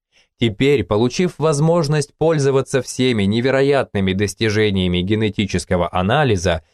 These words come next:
и исследовать любой геном от вируса до человека, мы подтвердили не только теории Дарвина об аппаратном наследовании, но и принципы Ламарка. Хоть он был и не вполне прав,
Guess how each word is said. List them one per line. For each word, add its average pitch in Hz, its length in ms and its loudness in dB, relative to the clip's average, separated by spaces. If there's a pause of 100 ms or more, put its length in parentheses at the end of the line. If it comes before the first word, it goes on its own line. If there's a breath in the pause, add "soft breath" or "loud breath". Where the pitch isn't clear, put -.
(140)
и 180 160 4
исследовать 170 640 0
любой 151 480 2
геном 113 540 0
от 110 200 -2
вируса 104 540 0
до 98 160 0
человека, 135 760 -2 (300)
мы 131 220 0
подтвердили 135 840 0
не 117 160 0
только 175 420 0
теории 151 520 0
Дарвина 98 560 0
об 107 240 -2
аппаратном 110 760 0
наследовании, 92 880 -2 (220)
но 143 160 0
и 98 100 4
принципы 127 680 -2
Ламарка. 98 800 0 (360)
Хоть 175 260 -2
он 170 200 2
был 175 220 2
и 143 140 0
не 156 120 0
вполне 135 540 0
прав, 107 500 -2